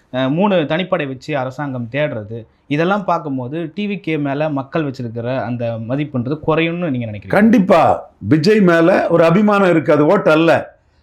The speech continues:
Speaker 2: அது ஓட்டு ஆகணும்னா படைபல பராக்கிரமங்கள் வேணும். விஜயகாந்த் கிட்ட அப்படி உருத்தான ஆள் இருந்தான், தமிழ்நாடு ஃபுல்லா விஜயகாந்துக்காக மக்கள் சேவை செய்த ஆட்கள் இருந்தான்,
Speaker 1: ம்.
Speaker 2: மக்கள் மத்தியில செல்வாக்குள்ளவன் இருந்தான்.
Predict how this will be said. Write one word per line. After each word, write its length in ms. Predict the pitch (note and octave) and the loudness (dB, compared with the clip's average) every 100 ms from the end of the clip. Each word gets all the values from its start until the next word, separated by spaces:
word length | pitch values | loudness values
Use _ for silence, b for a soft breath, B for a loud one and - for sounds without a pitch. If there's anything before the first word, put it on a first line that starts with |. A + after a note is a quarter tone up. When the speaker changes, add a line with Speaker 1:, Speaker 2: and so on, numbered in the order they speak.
| - | -4
Speaker 2:
அது 180 | B2 C3 | 0 4
ஓட்டு 280 | G#3 - | 2 4
ஆகணும்னா 720 | F#3 E3+ E3+ C#3+ D3 G3 - - | 4 4 2 0 0 -2 -4 0
படைபல 420 | E3 A3 G3 F#3+ | 4 4 4 4
பராக்கிரமங்கள் 680 | D3 E3+ F#3 F3+ D#3+ D#3+ D3+ | 4 2 2 0 0 0 0
வேணும். 340 | C#3 C3+ G#2 - _ _ _ | 0 0 -4 -12 _ _ _
விஜயகாந்த் 340 | D3 G#3 A3 G3+ | 0 4 4 2
கிட்ட 220 | F#3 G#3+ | 0 0
அப்படி 180 | F#3 F3+ | 0 0
உருத்தான 360 | G3 - G#3 | -2 0 2
ஆள் 300 | F3+ E3+ F#3 | 4 4 4
இருந்தான், 460 | E3 F3 D3+ G2 - _ _ _ _ _ _ | 2 0 0 -2 -6 _ _ _ _ _ _
தமிழ்நாடு 460 | - E3+ G#3 G3+ F#3 | -2 2 4 4 2
ஃபுல்லா 240 | E3 A3 | -2 -2
விஜயகாந்துக்காக 720 | B3 F3 G3 F3+ E3 E3 F#3 | -2 2 2 2 2 2 4
மக்கள் 260 | E3+ E3+ A3 | 2 0 -2
சேவை 280 | E3 F#3 E3+ | 0 0 2
செய்த 260 | E3 E3 | 0 2
ஆட்கள் 360 | D#3+ E3 F#3 D3 | 2 2 0 0
இருந்தான், 420 | C#3+ C#3+ A2+ - - | -2 -2 -4 -6 -16
Speaker 1:
ம். 60 | A#2+ G#2 | -16 -4
Speaker 2:
மக்கள் 300 | C#3 G#3+ G#3 | -2 0 0
மத்தியில 500 | G3 F#3+ E3+ D#3 C3 - _ F3 | -2 0 2 2 2 -8 _ 0
செல்வாக்குள்ளவன் 680 | G3+ G#3+ F#3 F#3 F3 E3 E3 - | 4 2 2 2 2 0 -6 -6
இருந்தான். 520 | D#3 E3+ F3+ C#3+ G#2 | 0 2 2 0 0